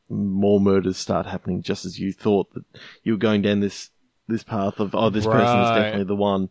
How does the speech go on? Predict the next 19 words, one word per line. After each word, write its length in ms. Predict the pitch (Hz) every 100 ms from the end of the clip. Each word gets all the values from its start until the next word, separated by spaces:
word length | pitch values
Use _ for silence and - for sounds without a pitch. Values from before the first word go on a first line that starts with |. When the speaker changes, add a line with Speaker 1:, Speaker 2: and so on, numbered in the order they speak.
| -
Speaker 2:
So 140 | -
there's 140 | 123 120
a 40 |
bit 140 | 131
of 80 | 110
a 40 | 120
Speaker 1:
And 80 | 120
Speaker 2:
red 120 | 120
Speaker 1:
they 40 | 113
all 60 | 110
of 20 |
a 40 | 107
Speaker 2:
herring. 160 | 101
Speaker 1:
sudden 240 | 120 104 104
turn 180 | 113
up 160 | 101 -
dead. 340 | 107 98 92 - _ _ _ -
And 680 | 110 101 98 98 98 90 - - _ _ _
Speaker 2:
Yeah. 240 | 113 107